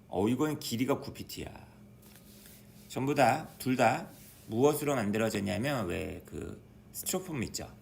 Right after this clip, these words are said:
그런 고무로 채워진 캔버스. 천구백육십이 년에 만들어졌는데,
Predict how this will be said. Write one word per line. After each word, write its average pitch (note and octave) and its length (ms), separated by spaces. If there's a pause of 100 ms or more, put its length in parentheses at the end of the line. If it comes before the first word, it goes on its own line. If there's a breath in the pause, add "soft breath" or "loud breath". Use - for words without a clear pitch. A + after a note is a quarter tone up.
(840)
그런 F#2+ 220
고무로 G#2 460
채워진 F2 580
캔버스. - 680 (140)
천구백육십이 A2+ 640
년에 B2 180
만들어졌는데, G2+ 1080